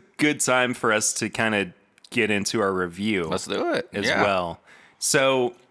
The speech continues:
Speaker 1: we have both individually had this product,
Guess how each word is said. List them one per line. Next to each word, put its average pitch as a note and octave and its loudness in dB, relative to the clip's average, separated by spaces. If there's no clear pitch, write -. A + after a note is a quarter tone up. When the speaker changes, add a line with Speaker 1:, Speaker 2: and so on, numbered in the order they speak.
Speaker 1:
we F3 0
have E3 0
both C3+ 2
individually A2 0
had F#2+ -2
this G2+ -2
product, E2+ -8